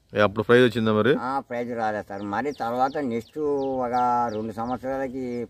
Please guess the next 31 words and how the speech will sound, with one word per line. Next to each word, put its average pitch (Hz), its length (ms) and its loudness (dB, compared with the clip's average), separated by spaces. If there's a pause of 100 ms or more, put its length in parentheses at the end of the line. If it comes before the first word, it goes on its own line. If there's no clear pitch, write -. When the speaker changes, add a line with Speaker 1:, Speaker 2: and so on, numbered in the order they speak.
Speaker 2:
పోతుంది 113 300 -6
ఇంకా 113 160 -2
వేరే 110 300 0
జత 101 160 -6
తీసుకొని. 104 640 -10
Speaker 1:
ఉమ్. 90 400 -4 (140)
Speaker 2:
అప్పుడు 135 300 -2
మేము 131 360 -2 (760)
రెండో 113 240 -2
పందెం 123 360 -2
తీసినాం 110 440 -6
దాంట్లో. 98 240 -4 (340)
Speaker 1:
ఉమ్. 90 420 -6
Speaker 2:
పాల 120 220 2
పండ్లలో 127 580 -2 (500)
రెండో 120 200 -2
పందెం 123 300 -2
తీసినాము. 104 480 -6 (100)
Speaker 1:
ఆరు 117 160 8
పళ్ళలో. 107 420 6 (120)
Speaker 2:
ఆ. 107 200 -6 (240)
Speaker 1:
ఉమ్. 101 360 -6 (340)
Speaker 2:
ఆ, 120 400 -4
మరి 117 220 -4
తర్వాత 123 360 -2 (1120)
సీనియర్ల 127 500 -4 (380)
Speaker 1:
ఉమ్. 95 360 -2
Speaker 2:
దాంట్లో 120 220 -2
మూడో 127 280 2
పందెం 127 300 -2
తీసినాము. 104 480 -6